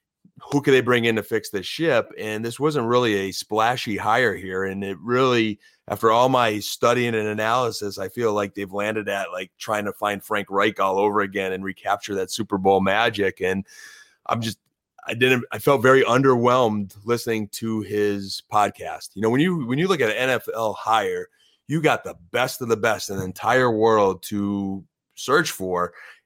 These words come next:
And then they land at Nick Sirianni, who just doesn't really have that experience. And I, I'm concerned about the Eagles.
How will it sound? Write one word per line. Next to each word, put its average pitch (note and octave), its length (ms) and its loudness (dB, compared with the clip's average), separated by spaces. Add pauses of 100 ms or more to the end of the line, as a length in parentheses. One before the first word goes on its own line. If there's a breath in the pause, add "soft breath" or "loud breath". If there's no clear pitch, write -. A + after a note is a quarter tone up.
(120)
And G#2 100 -12
then G#2 240 -10
they G#2 100 -4
land A#2+ 260 0
at A2+ 100 2
Nick B2+ 140 0
Sirianni, A#2 680 2
who G#2 140 -4
just G2 280 -10
doesn't A2+ 340 4
really G#2+ 280 4
have A2 320 0
that G#2 260 2
experience. G2 640 0
And G2 80 -2
I, B2 220 2
I'm F#3 80 0
concerned A2 440 0
about F#2+ 220 0
the F2 100 -10
Eagles. E2 420 -12